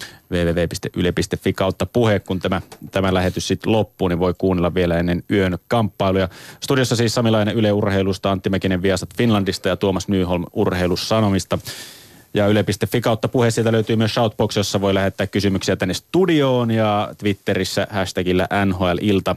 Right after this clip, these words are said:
niin sieltäkin, sielläkin voi debattia käydä ja laittaa sitten Kruunval tyylisiä vastapommeja tänne studion isännille, mikäli heidän mielipiteensä eivät niin teitä, teidän mielipiteitänne vastaa. Ö, tossa saatiin läntinen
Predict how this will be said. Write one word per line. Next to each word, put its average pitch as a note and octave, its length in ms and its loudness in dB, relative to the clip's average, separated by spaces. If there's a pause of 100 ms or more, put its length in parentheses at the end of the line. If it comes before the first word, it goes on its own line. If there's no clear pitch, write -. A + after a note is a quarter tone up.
niin E2+ 120 -4
sieltäkin, E2+ 440 -2
sielläkin F#2 320 0
voi F2 200 0
debattia G2 580 -2
käydä F#2 280 0
ja E2+ 100 2
laittaa F2 340 -2
sitten F2 340 -4 (320)
Kruunval F#2 540 0 (300)
tyylisiä F2+ 520 2 (160)
vastapommeja F#2+ 840 0
tänne F2 340 -2 (180)
studion F2 500 -2
isännille, E2+ 500 0
mikäli E2+ 360 -2
heidän F2+ 240 -2
mielipiteensä F#2+ 680 0 (260)
eivät A2 360 0
niin G2 340 0 (240)
teitä, F#2 440 0
teidän G2 300 2
mielipiteitänne F2+ 960 0 (840)
vastaa. F#2 600 -2 (760)
Ö, A2 40 -2
tossa D3 260 -2
saatiin D3 300 2
läntinen B2+ 640 0